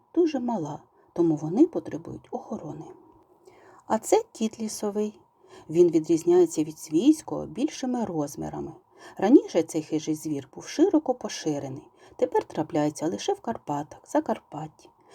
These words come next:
Живе в глухих старих листяних лісах. Скорочення чисельності лісового кота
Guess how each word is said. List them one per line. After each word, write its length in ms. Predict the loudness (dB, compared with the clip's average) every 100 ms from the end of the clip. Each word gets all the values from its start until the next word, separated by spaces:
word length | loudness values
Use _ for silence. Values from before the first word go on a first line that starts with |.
| -20 -6
Живе 460 | -2 0 4 4
в 20 |
глухих 560 | 4 0 -6 0 0 0
старих 500 | -8 -2 -2 -4 -10
листяних 560 | -12 -8 -4 -4 -4 -10
лісах. 560 | -8 -6 -6 -8 _ _ _ _ _ _ _ _ _ _ _
Скорочення 640 | -16 -4 2 2 2 0 0
чисельності 760 | -6 0 6 8 6 2 -4
лісового 540 | -4 -4 -6 -4 -4
кота 380 | -6 -12 -12 -16